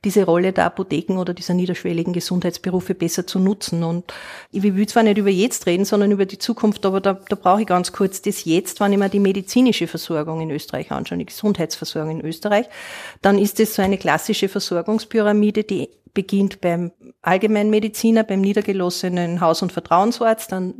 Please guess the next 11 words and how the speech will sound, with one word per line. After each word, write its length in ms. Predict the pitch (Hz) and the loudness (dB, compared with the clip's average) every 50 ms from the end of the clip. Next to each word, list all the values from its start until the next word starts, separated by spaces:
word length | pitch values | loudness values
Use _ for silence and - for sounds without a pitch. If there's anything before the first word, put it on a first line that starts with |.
| - | -14
Facharzt, 640 | - - - 185 190 - - 214 202 202 - - - | -6 0 2 2 2 4 2 2 2 2 2 -2 -4
dann 140 | 185 185 190 | -2 -2 0
geht's 240 | 185 185 180 - - | -2 -4 -6 -6 -4
in 100 | - 196 | -4 -2
die 120 | 190 180 | 0 0
Ambulanzen 640 | 165 180 180 185 175 151 156 160 175 - - 202 185 | -2 -2 -2 -2 -2 0 -2 -2 -2 -4 -4 -2 -2
und 200 | 185 185 - 165 | -2 -2 -4 -4
dann 100 | 165 175 | -6 -6
ins 120 | 170 - | -6 -8
Spital. 420 | - - - - - - - - _ _ _ _ | -10 -12 -12 -10 -10 -10 -10 -12 _ _ _ _
Ja? 200 | - 175 202 247 | 0 0 0 0